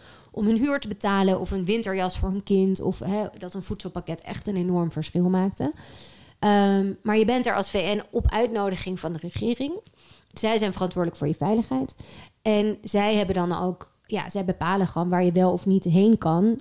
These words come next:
onder het mom van, "Dat is voor je veiligheid." Dus er is een enorme bureaucratische papiermolen,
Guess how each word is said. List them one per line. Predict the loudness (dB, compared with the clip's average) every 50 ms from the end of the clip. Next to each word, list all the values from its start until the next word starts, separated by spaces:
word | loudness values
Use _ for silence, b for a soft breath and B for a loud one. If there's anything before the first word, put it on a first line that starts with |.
| 0 2
onder | 4 6 6 6 4 4
het | 2 0
mom | 2 2 2 2 2 0
van, | -2 -2 -2 0 0 -2 -6 -8 -8
"Dat | -8 -8 -8 -8
is | -10 -10 -8
voor | -6 -6
je | -4 -4
veiligheid." | -2 -4 -4 -4 -6 -8 -10 -12 -12 -14 -18 -20 -20 -20 -18 -6
Dus | -4 -4 -4 -4 -6 -6
er | -6 -6 -6
is | -4
een | -6 -4
enorme | -2 0 0 2 2 2 0 0 -2 -2
bureaucratische | -2 -2 -2 -2 -2 -4 -6 -6 -6 -6 -4 -4 -6 -6 -6 -6
papiermolen, | -6 -6 -8 -8 -8 -4 -2 0 2 4 4 6 6 6 6 6 6 4